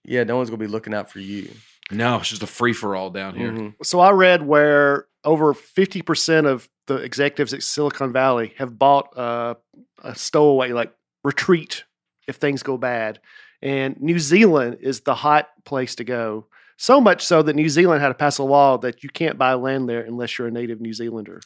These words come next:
Speaker 1: Oh, really?
Speaker 3: Because it was like the wink, wink, "Hey, I'm looking for a house in New Zealand," meaning I wanna get off the grid. And all these billionaires were buying up all the land there
Speaker 1: Yeah.
Speaker 3: in New Zealand.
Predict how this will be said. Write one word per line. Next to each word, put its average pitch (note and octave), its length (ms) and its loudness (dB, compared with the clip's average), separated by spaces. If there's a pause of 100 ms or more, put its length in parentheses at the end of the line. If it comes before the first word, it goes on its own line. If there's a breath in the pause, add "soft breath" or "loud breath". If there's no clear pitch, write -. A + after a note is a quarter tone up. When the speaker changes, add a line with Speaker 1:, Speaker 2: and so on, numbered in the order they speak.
(100)
Speaker 1:
Oh, B2 240 2
really? A#2 380 -2 (320 loud breath)
Speaker 3:
Because D3 260 0
it E3+ 80 0
was D#3+ 140 0
like E3 260 4
the C#3+ 140 2
wink, D#3 340 0
wink, D#3 400 0 (140)
"Hey, D3 240 0
I'm C3+ 240 -2
looking D3 180 -6
for C#3+ 220 -4
a B2 60 -4
house C3+ 300 -4
in C3+ 60 -8
New B2 120 -8
Zealand," A#2+ 340 -6
meaning A#2+ 400 -8 (120)
I B2+ 60 -6
wanna B2 160 -4
get B2 140 -4
off A#2 100 -6
the - 80 -12
grid. E3 320 4
And C3+ 100 -2
all C3 120 0
these C3 180 -10
billionaires B2 760 -2
were A#2+ 240 -10 (320)
buying C3 380 -4
up C3+ 160 -4
all C3 100 0
the B2 100 -8
land C#3+ 340 -2
there A2+ 320 -10 (120)
Speaker 1:
Yeah. A2+ 280 -8
Speaker 3:
in C3 100 -6
New B2 140 -6
Zealand. A2+ 420 -6